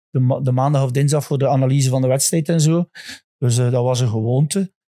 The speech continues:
En, eh, de maandag, eh, belde mij door de dag dat ik daar om vijf uur dertig of zes uur moest zijn.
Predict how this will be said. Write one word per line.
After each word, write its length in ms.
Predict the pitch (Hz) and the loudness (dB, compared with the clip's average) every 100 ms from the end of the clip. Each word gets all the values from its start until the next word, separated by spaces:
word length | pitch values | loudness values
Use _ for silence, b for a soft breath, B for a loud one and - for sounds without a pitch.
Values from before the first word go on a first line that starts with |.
| _ _ _ | _ _ _
En, 280 | 131 131 131 | 0 0 0
eh, 140 | 127 | 0
de 80 | 123 | 0
maandag, 640 | 120 139 156 151 143 - | 0 0 0 -2 -4 -4
eh, 280 | - 135 135 | -2 0 0
belde 360 | 123 135 147 147 | 0 0 0 0
mij 240 | 143 143 135 | 0 0 0
door 160 | 143 | 0
de 180 | 135 131 | 0 0
dag 200 | 135 147 | 0 -2
dat 120 | 147 | -4
ik 60 | 127 | -2
daar 160 | 135 | 0
om 360 | 131 131 127 123 | 0 0 0 0
vijf 260 | 135 147 139 | 0 0 -2
uur 120 | 135 | -2
dertig 320 | 135 143 139 | 0 0 -2
of 60 | 127 | 0
zes 240 | 147 131 | 0 2
uur 140 | 147 | 2
moest 220 | 135 131 - | 2 0 0
zijn. 360 | 139 143 135 | 0 0 0